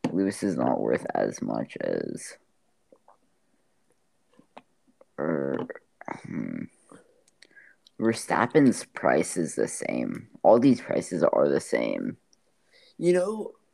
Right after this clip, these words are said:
Speaker 2: the Ferrari is good when Adrian Newey is inspecting it.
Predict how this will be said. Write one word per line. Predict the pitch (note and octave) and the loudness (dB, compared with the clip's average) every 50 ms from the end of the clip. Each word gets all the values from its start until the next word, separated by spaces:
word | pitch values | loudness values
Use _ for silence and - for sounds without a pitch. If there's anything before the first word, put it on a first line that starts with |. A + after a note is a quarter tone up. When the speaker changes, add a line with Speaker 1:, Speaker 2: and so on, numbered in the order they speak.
| _ | _
Speaker 2:
the | - A#2 A#2 | -6 -4 -4
Ferrari | A2+ - A#2 A2 G#2+ G#2 G2+ G2+ | -4 -2 0 2 2 2 2 0
is | G2 - - | -4 -8 -8
good | - G#2+ G2+ F#2+ F#2+ | -6 -4 -4 -4 -4
when | F#2+ F#2 F#2+ - - | -6 -8 -8 -8 -8
Adrian | G2+ G#2 G#2+ G2+ F#2+ G#2 G#2 G2+ | -6 -6 -6 -6 -8 -8 -8 -8
Newey | G2 G2 G2 F#2+ F#2+ F2+ | -6 -6 -6 -6 -6 -8
is | F2+ E2 | -10 -10
inspecting | - F#2+ F#2+ - - - G2 F#2 - - F#2 F2 | -12 -12 -10 -10 -6 -6 -6 -6 -8 -10 -12 -10
it. | F2+ F2+ - | -10 -10 -12